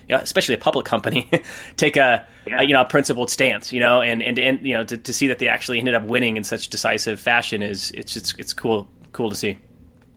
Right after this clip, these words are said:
Speaker 2: And, you know, Scott, it's kinda interesting 'cause, uh, this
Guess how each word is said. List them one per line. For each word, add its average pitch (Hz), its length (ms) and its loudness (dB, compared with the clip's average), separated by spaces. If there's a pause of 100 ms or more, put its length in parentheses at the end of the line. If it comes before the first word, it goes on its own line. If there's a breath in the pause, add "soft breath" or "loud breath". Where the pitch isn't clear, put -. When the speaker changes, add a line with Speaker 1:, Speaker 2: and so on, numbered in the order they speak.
(140)
Speaker 2:
And, 151 140 -2
you 156 60 0
know, 151 120 -2 (100)
Scott, 135 320 -2
it's 135 240 -8
kinda 143 200 -4
interesting 123 400 -8
'cause, 110 180 -6 (100)
uh, 104 300 -4 (960 soft breath)
this 175 160 0